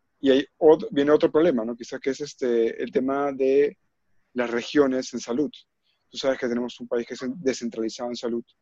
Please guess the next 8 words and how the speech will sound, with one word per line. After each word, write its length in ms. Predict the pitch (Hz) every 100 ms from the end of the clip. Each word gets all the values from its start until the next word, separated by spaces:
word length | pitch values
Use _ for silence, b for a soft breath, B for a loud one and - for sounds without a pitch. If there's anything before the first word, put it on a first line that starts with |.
| _ _ b _
y 100 | 131
cada 280 | - 147 156
región 320 | 143 143 147
maneja 280 | 127 123 123
su 160 | - 110
propia 280 | 123 107
info-, 180 | 123 - -
data. 360 | 175 120 -